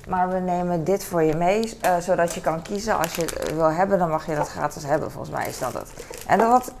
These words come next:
echt cool is, gratis of niet. Ik wil gewoon, als ik iets bestel, dat, dat ik dan, eh, dat ik dan iets heb. Dat is gewoon cool, dat je gewoon kan kiezen. Dat je, eh, ja, dat is cool.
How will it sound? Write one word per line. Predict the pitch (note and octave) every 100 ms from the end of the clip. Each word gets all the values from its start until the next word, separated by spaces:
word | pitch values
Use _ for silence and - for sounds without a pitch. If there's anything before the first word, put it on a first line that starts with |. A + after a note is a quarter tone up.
| -
echt | - -
cool | C4 B3+
is, | E3 D3+ - -
gratis | - G#3+ B3+ C#4+ A3+
of | G3
niet. | A3 G#3 -
Ik | G#3
wil | G#3+ A3+
gewoon, | A3 G#3+
als | G3+ G3+
ik | G3+
iets | F#3+
bestel, | - F3 A3 F3 - - - - -
dat, | G3 - -
dat | - - -
ik | G3
dan, | F#3 F3+ F3
eh, | F3 F3+ - -
dat | F3 F3+
ik | F#3
dan | G3 F3+ F3 - - - - - - - -
iets | F#3+ F3+
heb. | A3 -
Dat | A3
is | A#3
gewoon | - A3+ G#3+
cool, | B3 G3+ D3+
dat | F3+
je | G3+
gewoon | - F#3+ F#3+
kan | F3+ F3
kiezen. | G#3+ G3 D3
Dat | D3+ -
je, | -
eh, | - A#1 - - -
ja, | G3 - - -
dat | G#3+
is | B3 A#3+
cool. | A3+ G3+ -